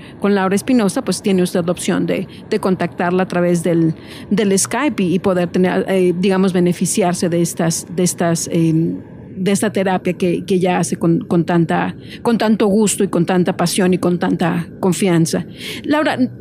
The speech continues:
¿te gustaría dejar a nuestro público con algunas, eh, palabras, algunas conclusiones finales respecto a tu, a, a las terapias que tú realizas?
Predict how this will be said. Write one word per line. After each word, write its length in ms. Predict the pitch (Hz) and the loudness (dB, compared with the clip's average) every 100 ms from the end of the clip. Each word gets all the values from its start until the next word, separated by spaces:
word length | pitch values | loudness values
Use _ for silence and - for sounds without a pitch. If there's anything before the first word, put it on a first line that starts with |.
| 202 | -2
¿te 100 | 277 | 2
gustaría 480 | 277 - 277 294 | 2 0 0 2
dejar 320 | 330 349 277 277 | 2 0 0 2
a 60 | |
nuestro 340 | 262 220 - 202 | 4 4 0 0
público 320 | 220 240 226 | 2 2 2
con 160 | 202 | 2
algunas, 460 | 185 190 202 214 - | 2 4 2 0 -2
eh, 220 | 185 180 | 0 0
palabras, 500 | 160 185 190 196 220 | 0 0 0 2 0
algunas 320 | 208 185 202 - | 2 4 2 0
conclusiones 680 | 190 185 175 220 190 220 - | -2 0 0 2 2 0 0
finales 420 | 202 185 247 247 | 0 2 2 2
respecto 380 | 190 185 175 185 | 0 -2 -2 -2
a 80 | |
tu, 280 | - 170 160 - | 0 0 0 0
a, 240 | 175 175 | 0 2
a 40 | |
las 200 | 180 175 | 2 0
terapias 340 | - 180 175 196 | 0 -2 0 -2
que 100 | 202 | 0
tú 200 | 185 175 | 0 2
realizas? 560 | 196 214 240 339 - | 2 2 2 0 -2